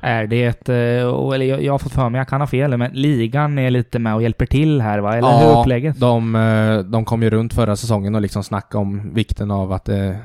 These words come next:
Speaker 2: eller det är viktigt att, att ha en utbildning och, och sådär. Eh, och, eh, liksom påminde och sådär. Så det,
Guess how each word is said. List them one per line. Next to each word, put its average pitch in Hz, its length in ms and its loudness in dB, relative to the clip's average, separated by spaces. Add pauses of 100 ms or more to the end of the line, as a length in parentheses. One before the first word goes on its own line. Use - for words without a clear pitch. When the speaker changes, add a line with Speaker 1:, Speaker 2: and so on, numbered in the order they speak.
Speaker 2:
eller 107 220 0
det - 60 0
är 110 40 -2
viktigt 104 380 -6
att, 110 320 -4 (220)
att 107 140 -2
ha 107 100 0
en 107 100 -2
utbildning 101 580 -4
och, 107 240 -8
och 107 80 -4
sådär. 101 280 -4 (160)
Eh, 98 280 -2
och, - 520 -6
eh, 98 140 -2 (840)
liksom 98 400 -2
påminde 95 520 -2 (460)
och 104 120 -10
sådär. - 280 -12
Så - 140 -14
det, - 200 -8